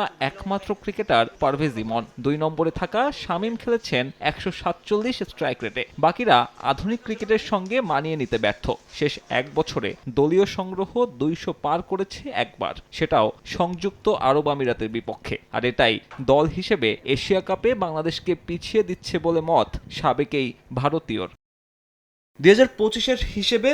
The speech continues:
Speaker 2: তাদের খুবই কম ব্যাটার আছে যে দেড়শো স্ট্রাইক রেটে ব্যাট করে।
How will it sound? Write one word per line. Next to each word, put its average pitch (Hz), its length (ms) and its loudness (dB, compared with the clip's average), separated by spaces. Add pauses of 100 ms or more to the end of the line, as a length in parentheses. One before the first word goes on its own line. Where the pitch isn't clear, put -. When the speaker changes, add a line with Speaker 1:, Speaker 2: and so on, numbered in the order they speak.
(140)
Speaker 2:
তাদের 175 280 2 (140)
খুবই 202 420 -4
কম 170 260 -2
ব্যাটার 123 300 0 (120)
আছে 135 320 -2 (140)
যে 151 240 -2 (260)
দেড়শো 131 400 0
স্ট্রাইক 131 400 -4
রেটে 135 260 -2 (220)
ব্যাট 123 180 -2 (100)
করে। 123 220 -2